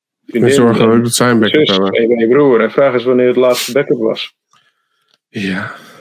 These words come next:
Speaker 2: Ja, ik weet nog dat, eh, Milena, die, eh, was een P H D aan het afronden. En, eh, die heeft, eh, ja, weet je wel, dan heeft ze dingen van een micro C T. Die dan op hele kleine schaal C T, weet je hoe groot die bestanden zijn?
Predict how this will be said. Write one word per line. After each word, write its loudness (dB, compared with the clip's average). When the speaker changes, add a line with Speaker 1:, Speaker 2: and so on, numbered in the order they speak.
Speaker 2:
Ja, -2
ik -10
weet 0
nog -4
dat, -2
eh, 2
Milena, 0
die, 2
eh, 2
was -2
een -6
P -4
H 0
D -2
aan 2
het 0
afronden. 0
En, -2
eh, 0
die 2
heeft, 0
eh, 2
ja, -2
weet -4
je 0
wel, 2
dan 0
heeft 0
ze 0
dingen 2
van 0
een 4
micro 2
C 0
T. -2
Die 2
dan 2
op -2
hele 0
kleine 0
schaal -2
C -2
T, -6
weet 0
je -8
hoe 0
groot 0
die 0
bestanden -2
zijn? -4